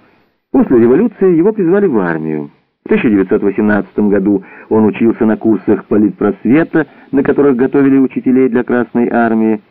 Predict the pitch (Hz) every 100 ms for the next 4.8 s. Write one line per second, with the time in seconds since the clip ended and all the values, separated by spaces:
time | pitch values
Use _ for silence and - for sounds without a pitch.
0 | _ _ _ - 127 120 120 120 113 139
1 | 107 98 101 92 101 92 104 - 104 -
2 | 101 92 107 95 104 110 104 98 104 104
3 | 101 - 110 120 95 85 80 - 104 98
4 | 95 92 92 113 113 95 82